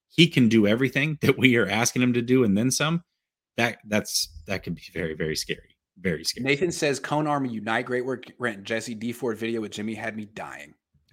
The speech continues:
Speaker 2: Don't
Speaker 1: <laughs> I'll
Speaker 2: die.
Speaker 1: check
Speaker 2: Jacqueline
Speaker 1: out.
Speaker 2: Knox, thank you very much. I promise I'm gonna give some, some more, like,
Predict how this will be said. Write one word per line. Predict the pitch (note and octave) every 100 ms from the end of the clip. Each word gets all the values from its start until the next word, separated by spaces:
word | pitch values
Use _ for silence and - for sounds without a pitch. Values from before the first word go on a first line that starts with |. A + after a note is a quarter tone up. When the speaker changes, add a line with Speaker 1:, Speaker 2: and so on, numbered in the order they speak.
| - _ _ _ _ _ _ -
Speaker 2:
Don't | C#3 C3+ A#2+
Speaker 1:
<laughs> |
I'll | G#2+
Speaker 2:
die. |
Speaker 1:
check | -
Speaker 2:
Jacqueline | - A#2+ C3 C3
Speaker 1:
out. |
Speaker 2:
Knox, | C3 C3+ -
thank | - C#3+ D3
you |
very | B2+ A#2+
much. | A#2 C3 C3 -
I | D3
promise | - E3 E3+ E3
I'm | D#3+
gonna | D3+
give | C#3+ C#3+
some, | D3+ C3 B2+
some | D3+
more, | C#3 C#3 C3+ B2+
like, | B2+ A2